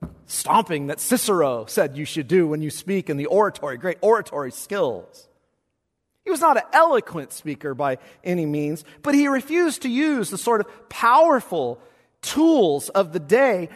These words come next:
devices, he would call them, to try to win people with chicanery.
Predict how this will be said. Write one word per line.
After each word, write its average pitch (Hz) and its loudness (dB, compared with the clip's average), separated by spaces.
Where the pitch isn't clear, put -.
devices, 208 2
he 180 -8
would 156 -6
call 156 -2
them, 139 -2
to 247 -12
try 285 2
to 277 6
win 294 0
people 202 -4
with 240 2
chicanery. 311 -2